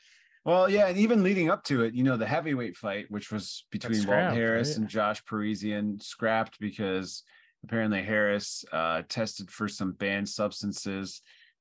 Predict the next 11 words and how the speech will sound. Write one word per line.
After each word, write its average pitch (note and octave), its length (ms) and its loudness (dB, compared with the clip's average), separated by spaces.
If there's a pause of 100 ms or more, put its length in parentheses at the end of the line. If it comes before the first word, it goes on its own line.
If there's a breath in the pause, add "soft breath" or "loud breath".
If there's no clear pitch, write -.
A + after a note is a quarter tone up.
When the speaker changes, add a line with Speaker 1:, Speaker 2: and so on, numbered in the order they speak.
(160)
Speaker 1:
Um, F2 540 -2 (260)
I F2+ 100 -10
think F#2+ 160 -6
it F2 60 -4
was, D#2+ 140 -8
like, D#2+ 160 -8
Tuesday F#2 300 -6
or E2+ 80 -4
Wednesday, E2+ 580 -4
and, E2+ 160 -6
and F2 360 -6